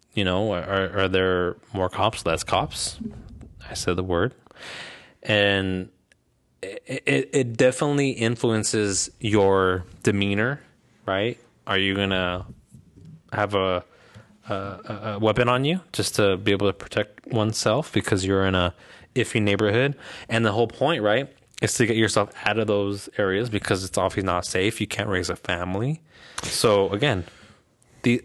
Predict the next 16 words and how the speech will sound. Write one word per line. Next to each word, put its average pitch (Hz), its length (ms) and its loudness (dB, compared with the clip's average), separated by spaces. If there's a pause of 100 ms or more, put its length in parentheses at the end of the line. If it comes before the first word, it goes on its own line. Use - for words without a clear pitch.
these 135 380 0
are, 120 600 2 (380)
and 127 140 2
th-, 160 100 2
I, 139 100 4
and 135 200 4
it's 127 160 2
interesting 123 460 2
because 104 460 0 (520)
that's 113 200 2
exactly 110 440 2
what's 98 180 2
happening, 107 400 2
right? 101 240 2
That's 98 260 0
what 107 400 2